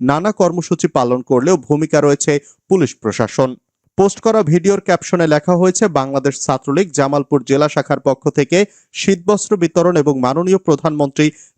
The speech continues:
দেশরত্ন শেখ হাসিনার জন্য দোয়া প্রার্থনা।" এক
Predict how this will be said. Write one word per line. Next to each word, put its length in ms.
দেশরত্ন 560
শেখ 320
হাসিনার 420
জন্য 320
দোয়া 140
প্রার্থনা।" 580
এক 180